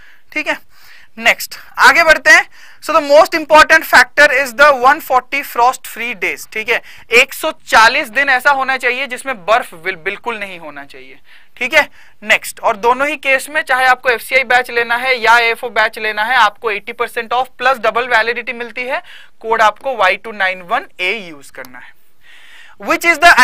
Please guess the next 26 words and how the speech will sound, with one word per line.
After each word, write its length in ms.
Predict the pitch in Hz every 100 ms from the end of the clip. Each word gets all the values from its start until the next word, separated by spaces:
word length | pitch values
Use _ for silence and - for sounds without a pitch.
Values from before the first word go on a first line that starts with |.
| 269
ideal 280 | 269 330 339
condition 520 | 302 285 269 302 311 294
for 160 | 262
the 140 | 254 285
growth 380 | 226 254 277 285
of 140 | 277
sugarcane? 600 | - 247 247 247 262 233
शुगरकेन 560 | - 240 262 269 269 254
के 120 | 277
ग्रोथ 360 | 226 247 247 -
के 100 | 247
लिए 180 | 247
आइडियल 420 | 269 202 214 226 240
कंडीशन 520 | 240 226 226 - 254 247 - - - -
क्या 120 | 233
होता 320 | 240 233 233
है? 300 | 226 233 185 - - - - 254
Temperature 460 | 262 277 277 311
of 160 | 302 320 -
twenty 240 | 269 247 285
one 220 | 285 277
to 100 | 302
twenty 360 | 294 254 277 262
seven 180 | 233 262
degree 320 | 269 269 285
Celsius, 460 | 277 262 - 285